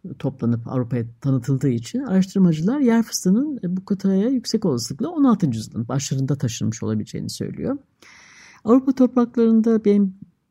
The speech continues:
bin beş yüz yetmiş dört tarihli en eski kayıt Sevillalı bir doktor olan Nicolas Monardes'e ait. E, Peru'dan ona getirilen bir meyveyi tadıyla, görüntüsüyle tarif etmiş ama nasıl bir bitki olduğunu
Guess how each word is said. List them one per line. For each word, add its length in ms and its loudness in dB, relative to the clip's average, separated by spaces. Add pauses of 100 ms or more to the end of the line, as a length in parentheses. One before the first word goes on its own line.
(220)
bin 560 2
beş 280 2
yüz 140 2
yetmiş 360 2
dört 200 4
tarihli 320 2
en 220 2
eski 260 0
kayıt 340 -2 (300)
Sevillalı 720 2
bir 160 -2
doktor 300 -4
olan 300 0
Nicolas 460 0
Monardes'e 560 2
ait. 500 -6 (760)
E, 100 -8
Peru'dan 540 4
ona 180 2
getirilen 580 -2
bir 100 0
meyveyi 600 -2 (100)
tadıyla, 440 2
görüntüsüyle 600 -2
tarif 320 -4
etmiş 320 -2
ama 340 0
nasıl 280 0
bir 120 -2
bitki 280 -2
olduğunu 360 -2